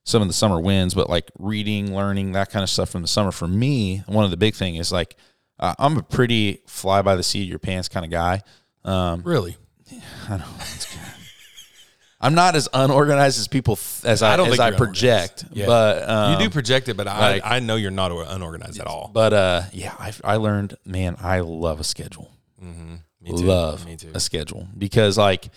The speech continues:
Speaker 2: Yep.
Speaker 1: you get, you, you get to know, all right, this is what's coming. This is what I need to be prepared for.
Speaker 2: Yep.
Speaker 1: This is what's next.
Speaker 2: Mm-hmm.
Speaker 1: And you're able to kinda, like,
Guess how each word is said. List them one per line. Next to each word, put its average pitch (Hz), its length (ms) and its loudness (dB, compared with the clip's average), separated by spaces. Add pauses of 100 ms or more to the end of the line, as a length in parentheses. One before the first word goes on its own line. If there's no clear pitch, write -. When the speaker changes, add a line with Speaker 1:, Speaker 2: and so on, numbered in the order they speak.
(140)
Speaker 2:
Yep. 82 200 -10
Speaker 1:
you 104 120 0
get, 104 340 2
you, 101 280 -4
you 101 160 -6
get 107 120 -2
to 98 80 -4
know, 95 280 2
all 95 160 -2
right, - 160 -6
this 92 180 -6
is 85 80 -8
what's 80 160 -12
coming. 120 480 2 (240)
This 90 140 -8
is - 60 -8
what 87 80 -2
I - 40 -4
need 80 160 -6
to 69 60 -14
be 67 60 -18 (100)
prepared 117 480 2
for. 104 380 0 (120)
Speaker 2:
Yep. 87 140 -12
Speaker 1:
This 98 180 -2
is 87 80 -6
what's 76 300 -8
next. 110 580 2
Speaker 2:
Mm-hmm. 92 200 -6
Speaker 1:
And 110 160 -2
you're 110 180 0
able 110 300 0
to 95 160 -2
kinda, 98 300 0
like, 87 280 -2